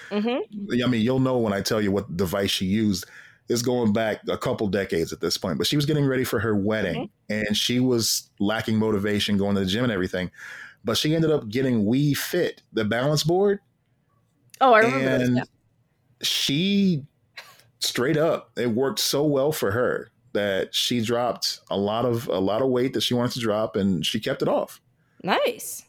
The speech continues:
Speaker 2: Yeah, yeah, and it was just because of the motivation that the, the, the game gave you for the, for consistency, for checking in every day and,
Speaker 1: Mm-hmm.
Speaker 2: and, you know, doing that whole
Speaker 1: Well,
Speaker 2: thing.
Speaker 1: and I do kind of, like, try to gamify movement. I'm trying to be better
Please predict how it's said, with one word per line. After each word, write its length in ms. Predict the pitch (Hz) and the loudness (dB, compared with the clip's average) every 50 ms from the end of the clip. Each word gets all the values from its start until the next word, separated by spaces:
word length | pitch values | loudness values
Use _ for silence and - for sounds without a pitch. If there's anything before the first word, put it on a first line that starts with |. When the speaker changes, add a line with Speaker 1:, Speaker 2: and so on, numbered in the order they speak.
| _ _ _ _ _ _ - | _ _ _ _ _ _ -4
Speaker 2:
Yeah, 360 | - 120 - 240 247 208 123 110 - - | -2 0 2 2 2 0 0 -2 -6 -4
yeah, 200 | - 151 202 175 | -2 0 0 2
and 180 | 98 120 120 | 2 2 2
it 80 | 127 127 | 2 0
was 160 | 131 127 123 | 0 0 0
just 160 | 139 147 127 123 | 0 -2 -2 -2
because 220 | 143 - - 143 135 | -4 -2 0 0 0
of 60 | 127 | 2
the 60 | 123 | 2
motivation 720 | 120 120 123 127 127 110 113 110 127 127 - - 120 110 | 2 2 2 2 2 2 2 0 0 0 0 0 2 2
that 220 | 107 104 104 104 - | 2 2 0 -2 -2
the, 260 | 113 107 101 98 73 | 0 0 2 2 2
the, 340 | 92 104 104 104 101 101 - - - - - - - - - - - _ - | 2 2 2 2 2 0 -2 -4 -16 -20 -20 -18 -18 -20 -20 -20 -20 _ -4
the 100 | 120 120 113 | -2 -2 -2
game 420 | 110 104 123 127 139 139 131 123 | -2 -2 -2 -2 0 0 0 0
gave 300 | 110 104 107 120 127 117 | 0 0 0 0 0 0
you 140 | 113 107 101 | 0 0 0
for 160 | - - 117 | 0 0 0
the, 160 | 104 98 104 - - | 0 0 0 -2 -4
for 180 | - - 123 107 | -6 -4 -4 -4
consistency, 960 | - - 117 110 - - - - 151 - - - 104 87 80 - - - - | -2 -2 -2 0 0 -2 0 0 0 -2 -2 -2 -2 -2 -2 -4 -4 -6 -8
for 120 | - - 107 | -6 -6 -4
checking 380 | - - 139 123 - - 110 | -4 -2 -4 -2 -2 -2 -2
in 160 | 110 120 123 123 | 0 0 0 0
every 240 | 123 123 123 127 | 0 0 0 0
day 420 | 127 135 131 131 131 127 131 123 110 | 0 2 2 2 2 2 2 2 2
and, 260 | 95 90 85 85 - | 2 0 -2 -2 -4
Speaker 1:
Mm-hmm. 80 | - 87 | -2 -4
Speaker 2:
and, 200 | 87 87 - - | -2 -2 -2 -2
you 60 | 98 | -2
know, 160 | 92 85 87 | 0 -2 -2
doing 300 | 85 87 110 113 113 107 | -2 -2 -2 0 2 2
that 180 | 107 110 113 110 | 2 2 2 0
whole 200 | 107 113 113 110 | 0 0 0 0
Speaker 1:
Well, 100 | - 113 | 0 0
Speaker 2:
thing. 240 | 117 117 110 110 107 - - - - - - - - - | 2 2 2 0 -2 -4 -10 -18 -18 -18 -18 -18 -8 -4
Speaker 1:
and 100 | 285 311 359 | 0 2 2
I 100 | 427 539 523 | 2 2 0
do 160 | 285 277 294 | -4 -6 -4
kind 240 | - - 302 269 254 | -4 -2 -2 0 0
of, 140 | 220 202 | 0 0
like, 160 | 202 180 156 - | 0 -2 -2 -2
try 280 | - - - 185 185 | -6 -4 0 0 0
to 100 | 180 170 | 0 -2
gamify 680 | 160 - 165 160 160 165 156 156 - - 151 151 156 151 | -4 -4 -6 -4 -4 -2 -4 -4 -4 -2 0 0 0 0
movement. 340 | 151 147 151 151 - - - | -2 -2 -2 -2 -4 -6 -4
I'm 100 | 240 269 | -4 -6
trying 300 | 262 262 269 247 240 240 | -6 -6 -4 -4 -2 -2
to 80 | 240 220 | -4 -4
be 160 | 202 196 196 | -4 -4 -4
better 580 | 185 180 165 165 170 165 165 160 160 165 165 | -2 0 0 0 2 2 0 0 0 -2 -6